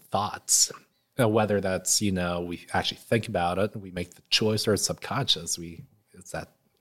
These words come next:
repetition that we tell ourselves, right? Whether it's like, "I'm gonna do this, I wanna have coffee," or, you know, "I'm not good enough," or, like, you, you did a task and you're like, "I don't think I did a good job." Well, that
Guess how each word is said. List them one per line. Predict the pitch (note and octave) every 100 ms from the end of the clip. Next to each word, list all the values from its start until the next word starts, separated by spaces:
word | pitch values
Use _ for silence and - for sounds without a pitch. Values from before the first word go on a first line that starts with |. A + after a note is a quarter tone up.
| -
repetition | G#2+ F#2+ - - - - A#2+
that | G#2
we | F#2+
tell | - F3
ourselves, | B2 - G2 F2 F2 G2+
right? | G#2+ A#2 - - -
Whether | G2+ G2+ G2
it's | F#2+ G2+
like, | F#2 -
"I'm | F#2+
gonna | G2 F#2
do | F#2 F#2+
this, | F2 G2+ -
I | - G2
wanna | G#2 G#2+
have | G2
coffee," | - F#2 F#2 - A2+
or, | G2+ G2 F#2+ - - -
you |
know, | A2 G#2
"I'm | - A#2+
not | G#2+ -
good | F3
enough," | B2 F#2+ -
or, | G2+ G2
like, | F#2+ F#2+ - -
you, | G2+ F#2 - _ - F2+ _ -
you | G2
did | - E2+
a |
task | - - D3+ C#3+ - - - - _ _ -
and | G2+ G2 G2 G2 F#2+ F#2
you're | -
like, | F#2 F2 - -
"I | F2 F#2 F#2 F#2 - -
don't | F#2 E2+
think | -
I | G2
did | G2+
a | G2
good | A2 G#2
job." | - G3 A#2+ F2+
Well, | F2+
that | E2+ D#2+